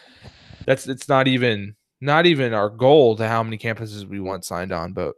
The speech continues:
you know, we have so many signed on right now, and, and we keep working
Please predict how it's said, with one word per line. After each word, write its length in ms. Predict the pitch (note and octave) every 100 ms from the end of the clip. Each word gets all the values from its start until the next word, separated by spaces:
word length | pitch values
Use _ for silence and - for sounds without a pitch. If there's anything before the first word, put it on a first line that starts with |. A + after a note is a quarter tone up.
| _ -
you 100 | G#2+
know, 240 | D#2+ C#2
we 80 | A2
have 120 | A2
so 260 | - B2+ A#2+
many 160 | A#2
signed 280 | G#2+ A2 G#2+
on 200 | G2+ G#2
right 160 | G#2 G#2
now, 240 | G#2 G#2+
and, 120 | G2 F#2+
and 200 | G#2+ G#2+
we 80 |
keep 220 | G2+ A2+ A2+
working 480 | G#2+ G#2 G#2 G2+